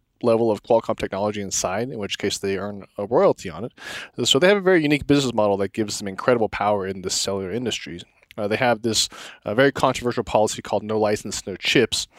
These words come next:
that has only strengthened their market power. They basically would not sell you chips unless you agreed to a licensing agreement, which typically had really onerous terms, really high royalty rates. Uh, and they have all this necessary intellectual property,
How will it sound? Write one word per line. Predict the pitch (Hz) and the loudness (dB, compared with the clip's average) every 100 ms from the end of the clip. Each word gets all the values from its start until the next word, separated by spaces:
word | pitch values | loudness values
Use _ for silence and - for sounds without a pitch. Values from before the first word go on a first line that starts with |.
| - - - | -20 -10 -4
that | 110 | 0
has | 117 | 2
only | 127 131 113 | 0 0 -4
strengthened | - 127 127 123 107 | -2 -2 -2 -4 -4
their | 104 | -4
market | 98 98 90 | -4 -6 -6
power. | - 90 92 110 | -4 -2 0 -2
They | 107 | -2
basically | 98 104 - 107 - 98 | -4 -4 -4 -6 -8 -10
would | 95 95 - - - | -8 -10 -10 -20 -8
not | 127 120 110 | -2 -2 2
sell | - 117 | 4 4
you | 110 107 | 2 -2
chips | - 117 - - - | 0 0 0 -4 -4
unless | 117 110 110 - | -2 -2 -2 -4
you | 107 | -4
agreed | 107 107 98 | -6 -8 -6
to | - | -6
a | |
licensing | 90 139 143 117 | 0 0 0 -4
agreement, | 98 87 87 117 - - - | -8 -12 -12 -12 -16 -20 -10
which | 117 - | -8 -4
typically | - - 113 | -4 -4 -4
had | 113 101 95 | 0 -2 -2
really | 104 101 - | -6 -8 -8
onerous | 110 107 95 - | -8 -6 -6 -6
terms, | - 131 131 131 127 | -4 -4 -4 -4 -4
really | 113 107 | -2 -2
high | - - 98 | -4 -4 -4
royalty | 95 113 117 127 | 0 0 0 -2
rates. | 120 123 123 - - - - - - | 0 0 0 -6 -10 -20 -18 -16 -6
Uh, | 117 | -2
and | 120 | 0
they | 139 | 2
have | 147 139 | 4 6
all | 139 | 4
this | 127 | 2
necessary | 139 135 127 143 - 123 117 | -4 0 2 2 2 2 2
intellectual | 117 117 107 - | -2 -2 -2 -4
property, | 98 - 196 - 101 110 | -2 2 2 0 -6 -8